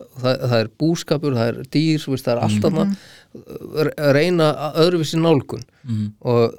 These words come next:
Speaker 1: og síðan er Hólmsheiðin, hún sinnir alveg þeim fjölda sem þarf að vera í lokuðu fangelsi.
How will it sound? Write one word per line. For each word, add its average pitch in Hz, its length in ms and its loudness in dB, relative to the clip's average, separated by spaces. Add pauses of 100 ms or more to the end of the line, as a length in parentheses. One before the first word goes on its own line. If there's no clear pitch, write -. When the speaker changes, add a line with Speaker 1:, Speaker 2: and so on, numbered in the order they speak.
Speaker 1:
og 127 460 2
síðan 165 360 2
er 160 220 2
Hólmsheiðin, 156 640 0
hún 170 200 2
sinnir 190 540 2
alveg 139 380 2
þeim 170 220 2
fjölda 180 380 -2
sem 135 120 0
þarf 185 320 0
að 151 60 2
vera 131 120 0
í 123 60 0
lokuðu 147 300 0
fangelsi. 170 320 -6